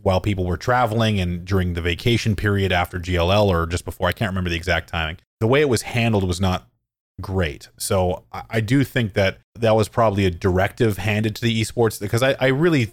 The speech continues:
believe that Jake is, is a smart guy and that he's very capable at doing what he's doing, uh, and running the show from a global perspective.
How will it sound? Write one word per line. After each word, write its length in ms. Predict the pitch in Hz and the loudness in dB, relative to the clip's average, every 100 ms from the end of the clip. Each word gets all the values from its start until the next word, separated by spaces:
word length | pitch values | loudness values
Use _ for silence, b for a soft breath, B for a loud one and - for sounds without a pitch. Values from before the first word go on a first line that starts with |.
| _ | _
believe 320 | - 107 107 98 | -2 0 2 0
that 80 | |
Jake 320 | 90 95 98 92 | 0 0 0 -2
is, 180 | 80 | -6
is 200 | - 90 | -8 -6
a 60 | 82 | -6
smart 400 | - 107 95 82 | -2 0 0 0
guy 280 | 87 85 85 | 0 0 0
and 220 | 82 82 | -2 -4
that 100 | 80 | -4
he's 200 | 80 82 | -4 -4
very 240 | 80 92 87 | -2 0 0
capable 500 | - 95 87 85 85 | -2 -4 -4 -4 -4
at 80 | 80 | -4
doing 220 | 87 85 | -4 -4
what 100 | 82 | -4
he's 140 | 78 | -6
doing, 380 | 82 87 85 85 | -4 -4 -4 -6
uh, 160 | 85 80 | -8 -6
and 160 | 87 87 | -4 -2
running 200 | 87 85 | -2 -4
the 80 | |
show 340 | 85 95 85 85 | -4 -4 -4 -4
from 180 | - 87 | -6 -6
a 40 | |
global 340 | 90 90 92 | -2 -2 -2
perspective. 640 | 90 - - 87 - 78 | -6 -8 -4 -4 -4 -12